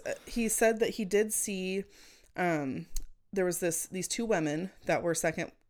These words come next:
class passengers that had walked over and were gonna try to get onto the boats, and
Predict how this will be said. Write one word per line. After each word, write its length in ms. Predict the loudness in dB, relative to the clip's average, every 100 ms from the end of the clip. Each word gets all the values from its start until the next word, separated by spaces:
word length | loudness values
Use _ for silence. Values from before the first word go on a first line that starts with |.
| -8
class 280 | -2 0 0
passengers 640 | -2 -2 -4 -2 -2 0
that 140 | -2
had 140 | -2 -2
walked 340 | -2 -4 -4
over 480 | -2 0 0 -2 -4 -8 -18 -20 -20 -20 0
and 460 | 2 4 2 -2 -6 -12 -12
were 320 | -4 -2 -2 -6 _ _ _ -4
gonna 180 | 0
try 200 | 0 0 0
to 60 |
get 180 | 2 0
onto 280 | 0 -2 -2
the 300 | 0 0 -2 -6 -14
boats, 540 | -2 0 0 0 -2 -2 -14 -20 -20 -4
and 480 | 0 2 2 0 -4